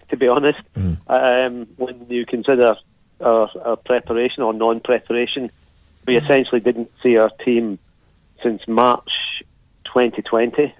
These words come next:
Speaker 1: at the Algarve Cup. Um, we actually didn't get everybody onto a football field in Japan until the fifteenth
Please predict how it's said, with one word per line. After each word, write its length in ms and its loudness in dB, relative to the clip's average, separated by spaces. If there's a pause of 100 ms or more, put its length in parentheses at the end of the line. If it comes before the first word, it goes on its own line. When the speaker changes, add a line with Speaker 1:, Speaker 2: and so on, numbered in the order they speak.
Speaker 1:
at 120 0
the 80 -2
Algarve 500 2
Cup. 300 -4 (680)
Um, 520 -2
we 220 0
actually 420 -2 (100)
didn't 380 -4
get 260 2 (180)
everybody 720 0 (400)
onto 480 0
a 60 0
football 520 0 (140)
field 460 -2 (420)
in 260 0
Japan 540 0
until 340 -4
the 100 -2 (180)
fifteenth 520 -2